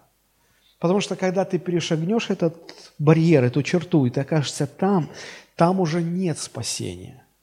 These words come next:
Там уже ничего изменить нельзя. Пока ты на земле, можешь что-то изменить. И вот те люди, которые умирают в Господе, как Писание говорит, то есть умирают,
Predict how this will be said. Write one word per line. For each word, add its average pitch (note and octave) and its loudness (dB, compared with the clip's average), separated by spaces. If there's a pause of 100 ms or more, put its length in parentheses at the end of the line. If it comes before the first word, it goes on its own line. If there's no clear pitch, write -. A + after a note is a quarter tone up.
(480)
Там F3 4
уже E3+ 2
ничего F3 0
изменить E3 -2
нельзя. D3+ -2
Пока - -2
ты F#3+ 0
на F#3+ 2
земле, F3+ 0
можешь A#2+ -6
что-то B2+ -10
изменить. B2 -10 (520)
И F3+ -2
вот E3+ 4
те A#3 2
люди, G3+ 4
которые F3+ 4 (440)
умирают F3 4
в B2 -6
Господе, C3 0
как - -8 (140)
Писание B2+ 0
говорит, G#2+ -4
то C#3+ 0
есть D3 -4
умирают, D#3+ 2